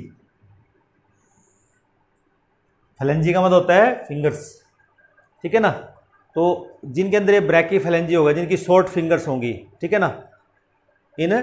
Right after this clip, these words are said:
humans, इसको बोलते हैं short fingers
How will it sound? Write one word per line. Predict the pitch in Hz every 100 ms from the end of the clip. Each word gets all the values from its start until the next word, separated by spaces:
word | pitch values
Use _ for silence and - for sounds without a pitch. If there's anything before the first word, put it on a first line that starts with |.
| - -
humans, | 156 156 139 - - _ _ _ _ _ _ _ _ 127
इसको | - 156
बोलते | 147 143
हैं | -
short | - 165 165
fingers | 160 139 127 110 -